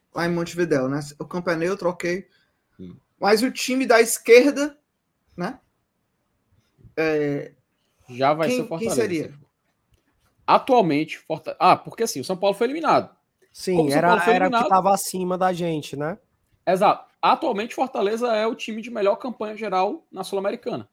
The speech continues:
Speaker 2: O time que está vivo de melhor campanha. Então, se ocorrer a final, Juvenal, M M, amigos do chat, o que acontece? De onde você tem as, vamos chamar as cabines, né?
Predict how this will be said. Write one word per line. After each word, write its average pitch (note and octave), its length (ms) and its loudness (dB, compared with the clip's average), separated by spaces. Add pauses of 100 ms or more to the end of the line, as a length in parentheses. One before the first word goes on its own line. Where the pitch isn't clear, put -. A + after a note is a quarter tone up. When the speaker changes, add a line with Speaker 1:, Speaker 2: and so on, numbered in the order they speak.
(120)
Speaker 2:
O - 40 -18
time E3 160 -12
que - 80 -16
está G3+ 160 -2
vivo F#3+ 420 -6
de G#3+ 80 -12
melhor E3+ 200 -2
campanha. E3 440 -4 (460)
Então, A3 380 0 (280)
se - 280 -2
ocorrer A#3 340 4
a G3 60 0
final, F3 600 0
Juvenal, F3+ 640 -4
M D#3 240 -6
M, G3+ 460 -6
amigos E3+ 240 -4
do F3 80 -10
chat, C#3+ 440 -8 (500)
o E3+ 80 -8
que - 80 2
acontece? A#3 720 0 (760)
De G#3 220 -4
onde D#4+ 260 2
você C4+ 320 -2
tem C3+ 520 -4
as, C3 560 -6
vamos D#3+ 220 -10
chamar D#3+ 180 -4
as - 120 -6
cabines, D#3+ 600 -6
né? A3 200 -6